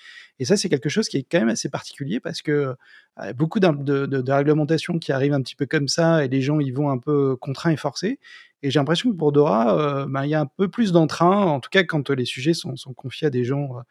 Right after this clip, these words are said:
euh, de, de la cyber, parce que évidemment, euh, c'est, c'est des sujets qui, qui les passionnent. Vous avez beaucoup, euh, indiqué de, de, de points d'attention par rapport à des prestataires externes ou à des, euh, à des, euh, des facteurs, euh,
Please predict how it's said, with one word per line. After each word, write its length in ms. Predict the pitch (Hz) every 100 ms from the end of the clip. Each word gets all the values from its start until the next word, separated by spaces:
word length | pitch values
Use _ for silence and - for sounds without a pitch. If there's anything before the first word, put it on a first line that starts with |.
| - - - _
euh, 60 | 131
de, 160 | 131 131
de 100 | 135
la 80 |
cyber, 380 | 123 - 139 165
parce 160 | 139 123
que 100 | 127
évidemment, 600 | 131 123 123 143 139 113
euh, 60 | 107 113 127
c'est, 180 | - -
c'est 180 | - 131
des 120 | 135
sujets 280 | - 135 156
qui, 240 | 139 131
qui 120 | -
les 60 | 139
passionnent. 360 | 127 - - _ _ - - - - -
Vous 120 | 165
avez 220 | 214 226 247
beaucoup, 800 | 165 196 208 - 302 320 294
euh, 1300 | 175 170 165 156 151 147 143 139 147 - - - 98 - -
indiqué 800 | 180 175 165 170 - 190 208 208
de, 320 | 160 143 139
de, 240 | 131 131 127
de 140 | 131
points 220 | 120 170
d'attention 500 | 175 165 156 - 226
par 100 | 180
rapport 220 | 131 147 156
à 40 |
des 120 | 143
prestataires 560 | - 135 156 127 156 151
externes 500 | 131 - 160 175 165
ou 60 |
à 100 | 131
des, 300 | 127 139 139
euh, 160 | 127 117 _ _ _ _ -
à 180 | 123 131
des, 280 | 135 139 135
euh, 340 | 131 127 135
des 300 | 139 147 123
facteurs, 460 | 143 131 151 143 123
euh, 200 | 127